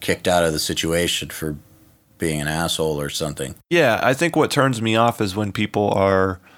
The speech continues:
Speaker 2: saying, like, "Oh, you should hire me because I'm good at this." I'm like, "Well, since you, you haven't given me the chance to form that on my own, so I'm not going to hire you."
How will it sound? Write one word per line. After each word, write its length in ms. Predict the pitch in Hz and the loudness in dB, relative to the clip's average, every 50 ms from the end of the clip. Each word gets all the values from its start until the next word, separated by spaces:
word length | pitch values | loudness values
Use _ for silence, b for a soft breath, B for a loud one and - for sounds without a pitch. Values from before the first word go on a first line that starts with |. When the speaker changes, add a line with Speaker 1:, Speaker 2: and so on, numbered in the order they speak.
| b b b b b b _ | b b b b b b _
Speaker 2:
saying, 380 | - - 117 107 104 101 101 101 | -2 2 2 4 4 2 2 2
like, 220 | 101 95 98 - - | 0 0 0 0 2
"Oh, 160 | 123 147 151 | 2 4 4
you 120 | 147 151 | 4 2
should 180 | 151 - 165 131 | 2 2 2 2
hire 260 | 120 143 151 147 139 | 4 4 4 4 2
me 200 | 127 113 104 101 | 2 0 0 0
because 640 | 90 107 104 - 131 120 113 110 107 107 98 - - | -2 -2 -2 2 4 6 6 6 4 2 0 -2 0
I'm 180 | - 117 120 123 | 2 2 2 2
good 180 | 117 131 123 117 | 2 2 2 2
at 120 | 107 - | 0 2
this." 500 | - 117 110 98 - - - - - - - | 2 2 2 2 0 -4 -6 -6 -8 -8 -6
I'm 180 | - - 107 | -6 -4 -2
like, 280 | 104 104 101 95 - - - | 0 0 0 -2 -4 -8 -4
"Well, 420 | 104 107 110 110 107 107 107 B B B B B B B B B B B | 0 2 4 4 4 2 0 B B B B B B B B B B B
since 360 | - - - 139 131 - - | -6 -2 0 0 0 0 0
you, 580 | 120 117 120 120 120 120 120 117 113 107 - - - _ _ _ | 0 2 2 4 4 2 2 2 0 0 -2 -4 -10 _ _ _
you 260 | 107 113 127 131 131 | 0 2 2 2 4
haven't 240 | 135 135 127 131 120 | 4 4 2 2 2
given 280 | 107 123 117 120 110 107 | 2 2 2 2 2 2
me 140 | 107 107 | 2 2
the 120 | 101 104 98 | 2 2 0
chance 360 | - - 110 110 107 - - - | 2 2 2 2 2 0 -4 -2
to 260 | - 101 98 95 87 | 0 2 2 2 0
form 380 | - - - 107 110 107 107 104 | -2 -2 2 2 4 4 4 4
that 240 | 101 101 104 - - | 4 4 4 4 0
on 140 | 107 101 95 | -2 0 0
my 200 | 95 95 95 95 | 0 2 2 4
own, 220 | 104 107 110 104 | 4 2 2 0
so 200 | - - 104 101 | 0 0 2 2
I'm 280 | 95 95 98 95 92 - | 2 2 -2 -4 -6 -6
not 300 | - 101 98 98 98 95 | -6 -2 0 0 0 0
going 220 | - 101 98 95 92 | 0 -2 -2 -2 -2
to 80 | 92 | -4
hire 240 | 90 90 90 98 - | -4 -2 -4 -4 -4
you." 180 | - - - | -6 -8 -8